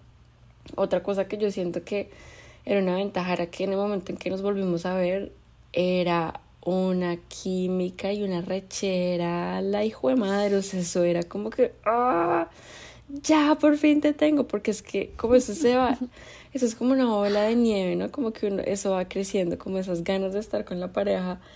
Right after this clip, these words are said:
Speaker 1: y de comérsela y de por fin hacerle cositas, es como que va creciendo y va creciendo y va creciendo. Y, por ejemplo, en mi caso, después de nueve meses, a los nueve meses ya estábamos que no podía más, ya era como
Speaker 2: Uf.
Speaker 1: que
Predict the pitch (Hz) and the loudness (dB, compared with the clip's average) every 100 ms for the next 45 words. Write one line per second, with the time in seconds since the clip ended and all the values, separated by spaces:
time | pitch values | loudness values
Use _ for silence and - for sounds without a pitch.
0 | - - - - 220 220 226 214 208 196 | -20 -20 -18 -2 2 2 2 0 0 -2
1 | 185 202 202 208 220 220 220 214 - - | -2 -2 -2 0 2 2 0 -2 0 4
2 | 240 220 208 214 220 214 214 240 233 233 | 6 6 2 2 0 -2 0 2 4 4
3 | 220 208 208 - 214 220 - 240 233 233 | 2 0 -2 -4 -2 -2 0 0 0 -2
4 | - - - 208 208 196 190 220 220 214 | -12 -20 -8 -4 -2 -2 -2 2 4 4
5 | 208 202 - 220 214 208 202 202 226 220 | 2 0 -2 -2 0 0 -2 -2 -2 -2
6 | 269 - 208 - - 214 208 208 185 185 | -2 -4 -6 -8 -4 0 2 2 0 0
7 | 220 226 202 196 - 175 175 175 175 185 | 0 2 0 0 0 2 2 2 0 2
8 | 185 190 247 - - 208 196 196 185 175 | 2 2 0 -2 -2 0 2 2 2 2
9 | 170 170 156 170 165 175 165 165 175 226 | 2 0 2 2 2 -2 -2 -2 -2 0
10 | 277 226 185 180 185 208 190 170 185 208 | 0 2 0 0 0 0 0 0 -2 -2
11 | 208 - | -2 -4